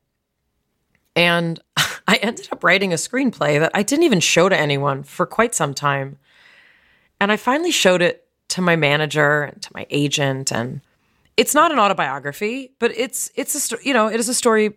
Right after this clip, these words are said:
you know, based on my life and a lot of people's lives of growing up in a house with mental illness and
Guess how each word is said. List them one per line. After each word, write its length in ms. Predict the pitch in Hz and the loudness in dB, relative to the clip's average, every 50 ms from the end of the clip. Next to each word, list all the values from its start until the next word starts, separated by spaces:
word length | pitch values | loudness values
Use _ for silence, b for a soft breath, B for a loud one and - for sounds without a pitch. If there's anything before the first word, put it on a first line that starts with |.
| _ - - - - | _ -20 -18 -8 -2
you 100 | 214 247 | 0 0
know, 220 | 196 156 165 160 _ 135 | 0 0 -2 -6 _ 0
based 300 | 131 170 170 180 - 202 | 2 2 2 2 0 0
on 120 | 180 180 | 0 2
my 160 | 180 175 196 202 | 2 2 2 2
life 260 | 202 202 220 - - | 2 0 0 -2 -4
and 80 | 160 | -6
a 40 | 151 | -2
lot 160 | 143 170 202 | 0 0 0
of 60 | 196 - | 0 -4
people's 300 | 160 156 - 147 - 151 | -8 -12 -12 -12 -6 -6
lives 340 | 143 - - - 147 139 | -6 -4 -4 -8 -8 -8
of 160 | 160 156 147 - _ - 147 - | -12 -12 -14 -16 _ -20 -20 -12
growing 360 | - 160 175 175 185 190 185 175 | -4 -2 0 0 0 0 0 -2
up 120 | 175 - | 0 0
in 80 | 180 170 | 0 0
a 40 | |
house 240 | 156 156 147 147 - | 0 0 0 -2 -2
with 120 | 165 - 151 | -6 -6 -6
mental 240 | 139 135 - 165 | -4 -4 -2 0
illness 520 | 165 214 190 147 - - - - - - - b b b b b b b b b b b - | 2 2 2 0 -2 -8 -8 -8 -8 -10 -12 b b b b b b b b b b b -2
and 380 | 170 165 156 160 160 147 - | 0 0 0 -2 -4 -10 -12